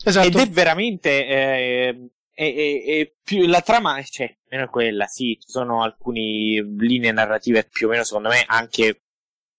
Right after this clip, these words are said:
Speaker 2: Io ho l'impressione che siano state aggiunte dopo per ricollegarsi in qualche modo al, eh, quando si è deciso che doveva essere un gioco principale, quindi dovevano mettere qualcosa di un po' più di ciccia alla trama, no?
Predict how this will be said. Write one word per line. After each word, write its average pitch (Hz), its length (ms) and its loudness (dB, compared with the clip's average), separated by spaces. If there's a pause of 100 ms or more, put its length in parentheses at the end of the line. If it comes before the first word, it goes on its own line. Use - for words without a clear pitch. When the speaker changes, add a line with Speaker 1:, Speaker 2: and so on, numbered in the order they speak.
(320)
Speaker 2:
Io 143 120 6
ho 147 40 8
l'impressione 135 500 0
che 120 40 -6
siano 123 180 -6
state 123 180 0
aggiunte 117 380 -4
dopo 120 280 0
per 113 260 2
ricollegarsi 107 840 0
in 107 40 -20
qualche 104 280 -4
modo 107 340 0
al, 104 440 4 (380)
eh, 107 480 4
quando 104 260 -6
si 113 120 -6
è 107 40 -2
deciso 107 300 -4
che 104 80 0
doveva 104 220 0
essere 107 360 -2
un 107 320 -6
gioco 113 200 -2
principale, 107 520 0
quindi - 240 -12
dovevano 98 320 -2
mettere 98 340 -4
qualcosa 98 460 -2
di 92 160 -10
un 98 100 -16
po' 110 200 -4
più - 160 2
di 110 120 2
ciccia - 640 0 (260)
alla 101 240 4
trama, 92 340 -2
no? 120 240 0